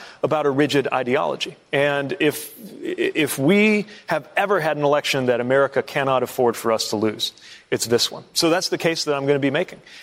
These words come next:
And at the end of the day, most Democrats are looking for a different answer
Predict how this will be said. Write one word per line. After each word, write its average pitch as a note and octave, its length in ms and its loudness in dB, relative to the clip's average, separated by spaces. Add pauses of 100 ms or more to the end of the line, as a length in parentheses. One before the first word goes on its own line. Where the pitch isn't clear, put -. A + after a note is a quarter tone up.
And D3+ 140 0
at D#3 80 -2
the E3+ 80 4
end G#3 100 0
of G#3+ 60 2
the G3 80 0
day, D#3+ 300 0 (480)
most C#3 580 -2
Democrats F3 540 0
are C#3+ 100 4
looking D3+ 340 0
for C#3+ 480 4
a C3+ 140 2
different D#3+ 500 -2
answer - 380 -2